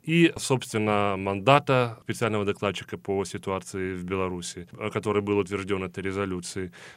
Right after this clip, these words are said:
мы свою позицию высказали достаточно четко.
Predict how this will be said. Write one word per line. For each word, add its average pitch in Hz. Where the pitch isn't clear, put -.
мы 131
свою 120
позицию 104
высказали 87
достаточно 104
четко. -